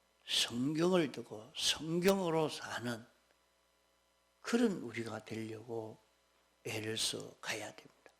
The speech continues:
그 어째서 그럴까? 그것이 하나님이 여기에 약속으로, 어, 선포해 주신 말씀입니다. "나를 사랑하고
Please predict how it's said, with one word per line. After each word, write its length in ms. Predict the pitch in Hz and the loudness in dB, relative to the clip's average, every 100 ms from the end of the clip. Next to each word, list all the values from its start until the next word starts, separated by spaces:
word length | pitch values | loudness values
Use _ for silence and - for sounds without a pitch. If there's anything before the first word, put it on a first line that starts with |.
| _ _ - - - | _ _ 0 0 0
그 140 | - 214 | 0 0
어째서 560 | - - 277 - 339 | 2 2 4 4 2
그럴까? 720 | - 123 - 156 117 - - _ _ _ _ _ _ _ _ _ _ | -2 -10 -4 -2 -2 -4 -12 _ _ _ _ _ _ _ _ _ _
그것이 760 | - 190 247 160 123 117 - - | 0 4 8 6 4 -2 -10 -18
하나님이 760 | - - 151 117 113 113 117 117 | -6 -2 -2 -4 -6 -12 -8 -4
여기에 640 | 120 117 101 110 110 107 _ _ _ _ _ _ _ _ _ 147 | -4 -6 -6 -6 -6 -10 _ _ _ _ _ _ _ _ _ 0
약속으로, 1120 | 147 - - - 233 208 147 151 165 - - _ _ - | 2 4 4 4 2 0 4 4 2 -4 -12 _ _ -14
어, 440 | 120 110 - - - | -12 -12 -16 -10 0
선포해 680 | - 165 170 - 156 147 | 2 0 -6 -8 -2 -2
주신 480 | 139 131 - 147 143 | -2 0 0 -2 -6
말씀입니다. 680 | 127 - - 143 151 _ - _ _ _ _ - - - - _ - _ _ _ | -8 -2 -2 -2 -10 _ -20 _ _ _ _ -20 -18 -16 -20 _ -20 _ _ _
"나를 560 | - - 113 113 113 - | -4 -4 -4 -8 -10 -10
사랑하고 960 | - - 117 110 107 - 117 107 104 | -6 -4 -4 -8 -8 -8 -8 -10 -14